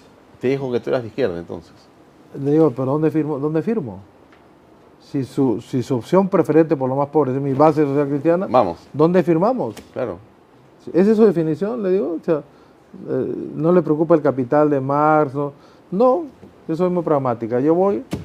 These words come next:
Speaker 2: a los hechos concretos. Soy pragmática. Quiero desterrar la pobreza de mi país,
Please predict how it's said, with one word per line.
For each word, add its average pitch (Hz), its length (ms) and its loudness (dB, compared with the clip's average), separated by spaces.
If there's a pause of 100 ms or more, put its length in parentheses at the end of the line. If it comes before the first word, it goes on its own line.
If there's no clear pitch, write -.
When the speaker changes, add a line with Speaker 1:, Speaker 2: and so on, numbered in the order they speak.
(180)
Speaker 2:
a 139 120 0
los 123 220 -4
hechos 135 260 -2
concretos. 98 560 -8
Soy 139 140 -4
pragmática. 127 680 -4 (400)
Quiero 165 440 4 (100)
desterrar 135 580 -2
la 139 100 0
pobreza 120 520 -4
de 113 60 -8
mi 107 60 -10
país, - 520 -12